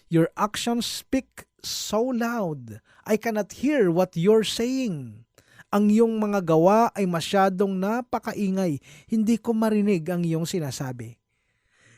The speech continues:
Kapag nakikita ng mga di-Kristiyano na ang pamumuhay natin ay salungat sa aral ng Biblia,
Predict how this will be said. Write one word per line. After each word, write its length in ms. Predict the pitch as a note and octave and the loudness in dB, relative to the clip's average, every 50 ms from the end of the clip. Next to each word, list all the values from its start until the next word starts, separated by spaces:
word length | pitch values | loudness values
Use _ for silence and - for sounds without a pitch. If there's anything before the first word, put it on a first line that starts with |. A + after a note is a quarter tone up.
| _ _ _ | _ _ _
Kapag 400 | - - B3+ B3 - - C4+ B3 | -2 0 0 0 2 0 0 0
nakikita 720 | A#3+ A#3+ A#3+ A#3 - A3 G3+ F3 - A#3 B3+ B3+ - B3+ A#3 | 2 2 0 2 0 -2 -4 -2 -2 -2 -2 -2 0 -2 -2
ng 160 | A3 G#3 G3 | -2 -2 -4
mga 240 | F#3+ F#3 F#3 F3+ E3 | -4 -4 -4 -4 -4
di-Kristiyano 1040 | D3+ F#3+ G3+ - - E3+ D#3+ - - - - F3 D#3 D3 C#3+ C3 A#2+ G#2+ G#2+ A#2+ _ _ _ _ _ _ _ _ _ _ _ _ - | -2 -4 -4 -4 -4 -4 -4 -6 -6 -6 -4 -4 -4 -4 -6 -8 -10 -12 -14 -18 _ _ _ _ _ _ _ _ _ _ _ _ -2
na 160 | F3+ A3+ A3 | 0 0 0
ang 80 | A#3+ A#3 | 0 0
pamumuhay 720 | A3 A#3 G3+ F#3 F3+ F3 E3+ F#3+ A3 A3 G#3 G#3+ G3 F3 | 0 0 0 2 0 0 2 2 2 4 4 4 4 4
natin 480 | D#3+ F3+ G3+ G#3+ G#3 A3 F#3+ E3 D#3 - | 2 2 2 2 2 0 0 0 -2 -2
ay 80 | - G3+ | -2 -2
salungat 560 | - - A#3 G3 E3+ D#3+ D3+ D#3 F#3+ A3 - | 0 2 2 2 2 2 0 2 0 -2 -2
sa 400 | - - - - - E3 F3 F#3+ | -2 -6 -4 -4 -2 0 2 2
aral 160 | G3 F#3+ F3 | 2 2 2
ng 160 | E3+ E3+ E3 | 0 -2 -2
Biblia, 560 | D#3 D#3 E3+ D#3+ C#3+ C#3+ C3+ A#2+ A2 A#2 - | 0 0 -2 -2 -2 -4 -6 -6 -10 -14 -18